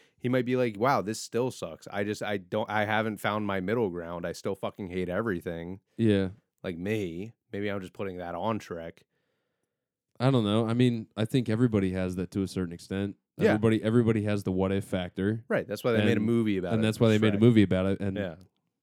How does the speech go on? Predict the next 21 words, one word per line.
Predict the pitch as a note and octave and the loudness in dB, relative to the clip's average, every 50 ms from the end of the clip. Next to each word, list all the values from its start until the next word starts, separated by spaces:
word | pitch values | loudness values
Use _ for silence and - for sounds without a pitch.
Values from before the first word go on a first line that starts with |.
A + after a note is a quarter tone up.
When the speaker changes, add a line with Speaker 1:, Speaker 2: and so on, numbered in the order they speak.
| _ _ _ _ _ | _ _ _ _ _
Speaker 2:
I | - G2+ | -2 0
don't | G#2 A2 G#2+ A2 | 2 2 4 6
know | A2+ A2 G#2+ | 6 6 6
what | G2+ F#2 F2+ F2+ G2 G#2+ - | 6 4 2 0 0 -2 -2
fucking | _ - G#2+ G2 - G#2 F#2 | _ -6 -6 -6 -6 -8 -8
demographic | F2 F#2 F2+ F2+ E2+ F2+ F2+ F2+ E2+ - F2 D#2 | -6 -6 -4 -4 -4 -4 -4 -4 -6 -8 -10 -10
that | E2+ E2 E2 F#2 | -10 -10 -10 -8
hit, | F#2+ F2 F2 - _ - | -8 -8 -8 -10 _ -10
but | F2+ E2 | -8 -8
it | E2 | -6
wasn't | E2+ F#2+ G2+ G#2 F#2+ G2+ | -6 -6 -6 -4 0 2
me. | A#2+ B2+ B2+ B2+ A#2+ A2+ - | 4 6 6 4 4 0 -4
Speaker 1:
Nah. | - A2+ A2 G#2+ G#2 G#2 G#2 G2+ G2+ G#2+ G#2+ _ _ _ _ _ _ _ _ _ _ _ _ _ _ _ _ | -6 -6 -4 -2 -2 -2 -4 -6 -6 -10 -16 _ _ _ _ _ _ _ _ _ _ _ _ _ _ _ _
Dude, | - C#3 B2+ | -2 0 0
the | B2+ | 0
Pied | - C#3 C#3 D3+ C#3 | 2 2 2 2 2
Piper | - A#2 A#2 A2+ - G#2+ | 2 0 0 0 0 -2
was | G2+ G2 - | -2 -2 -2
probably | - G#2 G2+ G2 | -4 -4 -4 -4
the | F#2 F2 | -4 -4
worst | F2+ F2+ F#2 F#2 - - - | -4 -4 -6 -6 -8 -14 -20